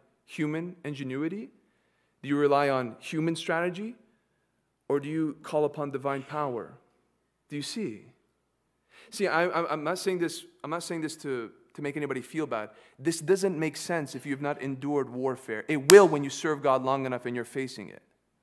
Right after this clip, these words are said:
So never forget this word. When it comes, and I'm not talking about sparks, I'm talking about forty days.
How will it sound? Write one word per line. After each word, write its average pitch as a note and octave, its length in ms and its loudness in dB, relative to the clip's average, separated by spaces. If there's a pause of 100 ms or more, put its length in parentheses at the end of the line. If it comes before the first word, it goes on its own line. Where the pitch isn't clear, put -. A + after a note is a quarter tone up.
(280)
So - 140 -8
never E3 200 2
forget F3+ 380 0
this - 180 -8
word. C#3+ 380 -4 (1160)
When D#3 180 0
it E3 160 -2
comes, - 640 -2 (480)
and C3 100 -6
I'm C#3 160 0
not G#3 160 6
talking G#3+ 180 2
about G3+ 140 4
sparks, - 640 4
I'm E3 160 0
talking E3 460 -2
about A#2 340 -2 (800)
forty B2 440 -4
days. E2+ 480 -16